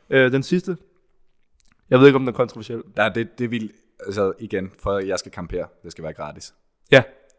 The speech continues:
Speaker 2: Det, det, det skal jeg
Speaker 1: Jamen,
Speaker 2: ikke.
Speaker 1: det, det synes jeg næsten også.
Speaker 2: Ja.
Speaker 1: Og det tror jeg bare ikke,
Speaker 2: To tusind og fjorten mig
Speaker 1: specialisten
Speaker 2: vil det for en iPhone, det er vel to tusind og nitten, og især ikke to tusind og tyve mig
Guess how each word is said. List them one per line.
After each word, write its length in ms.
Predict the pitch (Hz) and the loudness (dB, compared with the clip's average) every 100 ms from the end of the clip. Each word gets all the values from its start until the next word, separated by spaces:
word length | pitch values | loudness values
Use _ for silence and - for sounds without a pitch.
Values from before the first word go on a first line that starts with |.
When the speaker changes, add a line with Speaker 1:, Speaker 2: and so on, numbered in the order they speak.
| _ | _
Speaker 2:
Det, 180 | 87 76 | -20 -18
det, 180 | 85 - | -18 -14
det 80 | 82 | -10
skal 120 | 82 | -6
jeg 60 | 78 | 0
Speaker 1:
Jamen, 60 | 143 | 2
Speaker 2:
ikke. 80 | 151 | 2
Speaker 1:
det, 80 | - | 0
det 80 | 151 | -4
synes 180 | 160 147 | -4 -4
jeg 80 | |
næsten 240 | 127 113 - | -6 -8 -14
også. 220 | 120 - 85 | -14 -18 -18
Speaker 2:
Ja. 120 | 76 - _ | -18 -18 _
Speaker 1:
Og 120 | - 135 | 0 0
det 100 | 131 | 4
tror 180 | 139 | 4
jeg 100 | 123 | 4
bare 120 | 120 120 | 2 -2
ikke, 100 | 117 | 2
Speaker 2:
To 40 | |
tusind 80 | 107 | 2
og 60 | 107 | 2
fjorten 80 | |
mig 80 | 107 | 0
Speaker 1:
specialisten 220 | 98 98 101 | 0 0 -4
Speaker 2:
vil 60 | |
det 80 | 98 | -4
for 100 | 101 | -4
en 180 | 87 85 | -4 -6
iPhone, 340 | 85 92 82 | -6 -6 -6
det 80 | 80 | -8
er 40 | 82 | -8
vel 360 | 82 78 78 | -6 -8 -10
to 180 | - 92 | -12 -12
tusind 280 | 92 80 90 | -12 -14 -12
og 40 | |
nitten, 340 | 82 80 85 - | -12 -12 -18 -16
og 120 | - 78 | -14 -6
især 220 | 104 87 | -2 -2
ikke 160 | 67 | -4
to 100 | - | -14
tusind 260 | 80 82 80 | -16 -18 -18
og 60 | 76 | -16
tyve 200 | 82 82 | -12 -10
mig 240 | 78 | -10